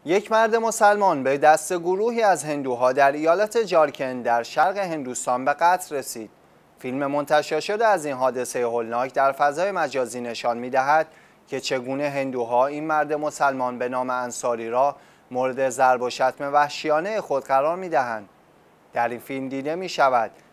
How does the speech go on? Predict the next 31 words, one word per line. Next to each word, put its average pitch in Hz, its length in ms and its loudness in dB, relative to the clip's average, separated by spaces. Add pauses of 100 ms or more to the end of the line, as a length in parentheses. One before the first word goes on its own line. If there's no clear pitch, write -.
(100)
که 123 100 -6
او 135 220 -2
وقتی 143 320 2
نام 190 300 -2
خود 165 280 -2
را 143 100 6
به 135 100 -2
این 135 200 -4
هندوهای 131 540 -2
تندرو 156 380 -4
می‌گوید 117 640 -2 (360)
و - 60 -2
آنها 135 340 4
می‌فهمند 180 680 -2
که 180 120 -4
وی 220 140 0
مسلمان 135 560 0
است، 120 360 -2 (400)
به 127 60 -4
او 139 380 -2
هجوم 170 240 -6
می‌برند. 139 540 0 (560)
انصاری 131 520 -2
که 151 120 -2
از 147 200 2
هجده 165 440 -2
ژوئن 170 320 -2
در 143 160 2
بیمارستان 135 640 -4
بستری 120 480 -2
بود، 135 260 -10